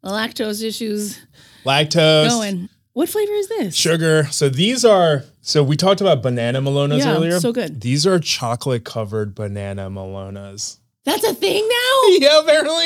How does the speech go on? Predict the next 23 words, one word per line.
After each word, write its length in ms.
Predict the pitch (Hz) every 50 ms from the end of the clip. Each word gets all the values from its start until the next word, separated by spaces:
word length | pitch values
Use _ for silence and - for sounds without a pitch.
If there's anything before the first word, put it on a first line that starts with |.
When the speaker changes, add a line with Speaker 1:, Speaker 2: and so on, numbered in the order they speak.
| 349
Speaker 2:
it 80 | 339 339
is. 440 | 359 349 294 294 269 254 254 - -
Speaker 1:
What? 480 | 240 302 440 554 640 640 605 - - - -
Speaker 2:
Yeah. 280 | 277 269 269 262 285 - - -
<laughs> 260 | 440 740 - - -
Look 120 | 453 466 - 539
how 140 | 440 427 -
quick 200 | - 466 - - - _
she 180 | - - - 403 -
Speaker 1:
I 100 | 330 370
did 180 | 320 480 494 494
Speaker 2:
grabbed 20 | 508
Speaker 1:
not 80 | 480 494
Speaker 2:
it. 60 | 480
Speaker 1:
know 200 | 480 466 466 480 494
Speaker 2:
She, 80 | 480 494
Speaker 1:
that. 560 | 466 453 453 440 427 403 381 339 311 294 277
Speaker 2:
Susie's 380 | 233 415 440 453 480 523 - -
so 160 | - - 494 -
Speaker 1:
That's 180 | 381 381 302 415
Speaker 2:
excited. 520 | 480 - - 320 349 349 285 330 320 311
Speaker 1:
amazing. 460 | 320 415 554 523 494 480 427 330 349 466
Wait. 680 | 494 523 508 523 554 523 480 415 302 226 - 254 -